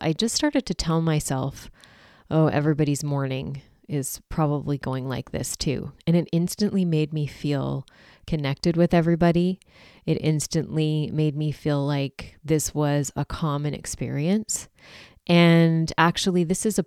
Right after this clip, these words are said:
principle of self-compassion. And this is from, if you read self-help books, this just came to me now, but Kristin Neff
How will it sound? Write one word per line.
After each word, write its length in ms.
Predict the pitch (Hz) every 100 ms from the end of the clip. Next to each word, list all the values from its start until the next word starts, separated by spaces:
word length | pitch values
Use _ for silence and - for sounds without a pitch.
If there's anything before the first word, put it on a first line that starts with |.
| -
principle 640 | 151 160 - 147 143 143 - -
of 280 | 151 143 139
self-compassion. 1000 | 156 143 - 143 156 151 143 - - - _ - - - - _ _
And 420 | 156 156 151 147 143 -
this 240 | - 151 160
is 200 | 147 -
from, 800 | - - 165 156 151 147 147 147
if 240 | 139 -
you 320 | 147 147 143 - -
read 420 | 160 160 156 135 - _ _
self-help 600 | - - 156 - 160 -
books, 320 | - 143 170 -
this 180 | 151
just 200 | - -
came 220 | - 165 151
to 100 | 156
me 120 | 156
now, 240 | 147 139
but 200 | 147 147
Kristin 440 | - 160 - 156 151
Neff 460 | 147 139 139 -